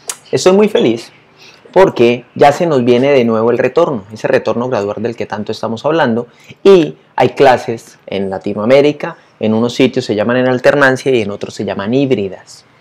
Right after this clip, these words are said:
Pero esas clases, como lo habíamos visto en un video anterior, requieren de buena conexión a internet.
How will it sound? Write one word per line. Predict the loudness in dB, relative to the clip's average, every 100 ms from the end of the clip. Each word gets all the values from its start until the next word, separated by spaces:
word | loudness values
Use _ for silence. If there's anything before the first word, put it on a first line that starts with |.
| _ -20 -20 0
Pero | 4 6
esas | 4 0
clases, | 2 2 0 -2
como | -2
lo | 0
habíamos | 0 0 0
visto | -2 0
en | -2
un | -2 0
video | 2 2 -2
anterior, | -4 -2 -2 -2 -8 _ _ -2
requieren | 0 2 2 2
de | 2
buena | 2 0 -2
conexión | -6 -8 -8 -8 -6
a |
internet. | -6 -2 -2 0 -4 -4